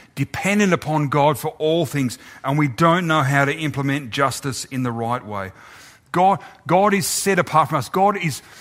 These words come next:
is holy, different from us, set apart. We are not like God.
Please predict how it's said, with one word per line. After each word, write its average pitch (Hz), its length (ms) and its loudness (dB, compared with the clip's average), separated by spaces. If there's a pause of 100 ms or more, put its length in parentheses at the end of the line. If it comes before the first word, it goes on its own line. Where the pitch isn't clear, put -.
(180)
is 160 220 0
holy, 151 920 0 (400)
different 165 380 0
from 135 160 0
us, 113 300 0 (120)
set - 440 2
apart. 131 680 2 (280)
We 143 280 -2
are 185 120 -2
not 160 280 -2
like 135 360 -6
God. 85 320 -16